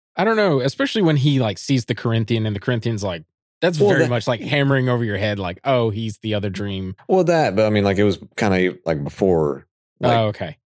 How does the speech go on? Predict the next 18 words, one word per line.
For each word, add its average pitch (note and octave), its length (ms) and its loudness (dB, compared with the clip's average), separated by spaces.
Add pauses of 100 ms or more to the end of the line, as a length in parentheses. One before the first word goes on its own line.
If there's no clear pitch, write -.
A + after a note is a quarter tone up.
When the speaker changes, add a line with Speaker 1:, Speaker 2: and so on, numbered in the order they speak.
Speaker 1:
I A2 100 -2
see G2 120 -6
what D#2 100 -12
you're - 60 -16
saying. D2+ 200 -16
Speaker 2:
So, D#2+ 240 0
I F2+ 60 0
mean, G2+ 100 2
w-, A#2 180 2
yeah, E2 140 2
once G2 220 2
he G#2+ 100 2
started F2 480 0 (600)
seeing, F2 420 0
like, D#2+ 180 -6
once F#2+ 160 2
he F2 80 2
s-, - 180 -8